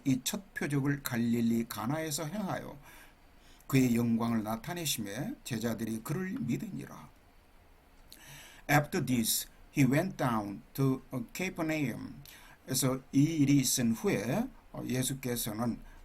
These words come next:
가버나움으로 내려가셨다 그랬습니다. 근데 이제 예수님과 같이, 어, 내려가셨는, 그 내려가셨던 그런 일행들을 뒤에 이렇게 구체적으로 적어놨어요. 그래서 he, 예수님 자신과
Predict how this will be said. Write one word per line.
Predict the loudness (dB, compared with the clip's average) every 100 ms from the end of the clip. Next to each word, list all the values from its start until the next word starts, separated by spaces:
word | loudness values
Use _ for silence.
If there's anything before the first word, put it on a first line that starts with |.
| -12
가버나움으로 | -6 -2 2 2 0 -2 -4 -6 -4
내려가셨다 | -4 -4 -2 -4 -4 -6 -6 -4
그랬습니다. | -2 -4 -4 -6 -10 -18 -20 -20 -10
근데 | 0 4
이제 | 6 6 2 0 -6 -20 0
예수님과 | 4 6 4 2 2 2 0 -2 -10
같이, | -4 -2 0 0 0 -2 -12 -20 -8
어, | -4 -4 0
내려가셨는, | 2 2 2 0 0 -4 -8 -20 -20 -20 -8 -2 0 0 -6 -12 -10
그 | -6 -4 -2
내려가셨던 | -2 -2 -2 -4 -6 -6 -4 0 0 -2 -4 -14 -2
그런 | 0 0 -4 -10 6
일행들을 | 8 10 8 4 2 2 0 -2
뒤에 | 4 6 6 2 -8 -10
이렇게 | -8 -6
구체적으로 | -6 -4 -4 0 0 2 0 0
적어놨어요. | -2 -4 -4 -6 -6 -8 -6 -6 -8 -16 -10
그래서 | -4 -2
he, | 2 2 4
예수님 | 2 2 2 0 0
자신과 | 0 0 0 0 -4 -8